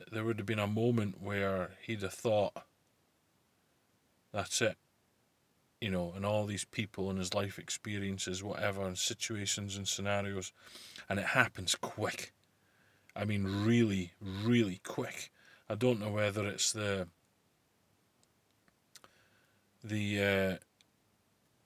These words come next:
apparently there's a D M T can get produced in the brain at the moment of death, and that's what causes this massive, what,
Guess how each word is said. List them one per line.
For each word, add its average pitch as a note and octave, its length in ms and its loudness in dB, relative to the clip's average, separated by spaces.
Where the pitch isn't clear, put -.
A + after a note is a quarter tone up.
apparently G2 720 4
there's G2+ 220 -4
a F#2+ 40 -4
D A2 260 2
M G2 220 2
T G2+ 380 -2
can G2 200 -2
get - 240 -6
produced G#2 500 -6
in G2 120 -2
the F#2 60 0
brain F#2+ 520 -2
at A2 240 0
the G2 100 -4
moment G2 400 -2
of F2+ 180 -10
death, F#2+ 460 -6
and G#2 120 -4
that's A2 280 -2
what G2+ 180 -6
causes F#2+ 640 0
this - 300 0
massive, G2 880 -2
what, G2 200 -8